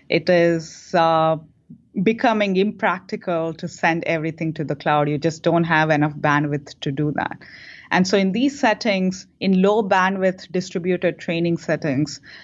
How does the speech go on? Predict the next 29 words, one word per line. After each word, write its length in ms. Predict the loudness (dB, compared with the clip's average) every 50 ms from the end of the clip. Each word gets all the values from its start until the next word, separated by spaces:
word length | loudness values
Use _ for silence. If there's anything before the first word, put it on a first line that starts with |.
| -20 _
how 280 | -4 0 2 2 2
do 160 | 2 2 0 0
we 400 | 2 2 0 2 0 -2 -4 -6 -14 _ _ _ _ -20 -20 -20 -20 _ _ _ _ _ _ -6 -6 -4 0
do 480 | 2 2 4 4 4 2 2 2 -2 -4 -8 -14 _ -18 -6
good 220 | 0 2 2 2 4
machine 420 | 2 0 0 -2 -2 -2 0 2
learning? 560 | 2 2 2 2 2 0 -2 -2 -2 -4 -2
And 420 | 0 0 2 2 2 2 0 0 -2
in 140 | -4 -2 0
this 240 | 0 -2 -2 -4
case, 460 | -4 -4 -2 0 0 0 -2 -2 -2 -2
you 80 | 0
need 240 | 0 0 0 -2 -4
to 80 | -8 -4
compress 480 | -2 0 0 0 2 2 0 0 0
the 140 | -2 -4 -4
gradients. 760 | -2 -2 -2 -2 -2 -4 -8 -8 -10 -12 -12 -10 -10 -12 -12 -14 -18 -20 -20 _ _
So 160 | -2 0 2
each 600 | 2 2 0 -2 -2 -2 -2 -2 -4 -6 -8 -4
device 720 | -2 -2 0 2 4 4 4 4 4 4 2 0 -4 -8
does 720 | -10 -4 0 0 2 2 2 0 -2 -6 -12 -20 -20 -20 _ _ _ _ _
its 200 | -10 -8 -8 -6
own 440 | -2 2 2 4 4 4 2 0 -2
pool 240 | -2 0 2 4 2
of 200 | 2 0 0 0
data, 580 | 0 2 2 2 2 2 4 4 2 2 0 -2
computes 480 | -4 -6 -6 -2 -2 -2 -2 -2 -2 -4
the 100 | -6 -6
gradients, 840 | -2 0 0 2 2 2 2 2 2 2 2 0 -2 -4 -6 -12